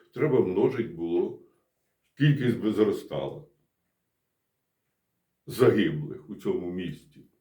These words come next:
Так. Ну, той сидить, слухає все це.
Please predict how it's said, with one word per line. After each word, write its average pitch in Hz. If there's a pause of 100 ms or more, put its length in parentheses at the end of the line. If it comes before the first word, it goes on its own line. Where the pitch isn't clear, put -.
(360)
Так. 78 (920)
Ну, 143 (400)
той -
сидить, -
слухає 87 (920)
все -
це. -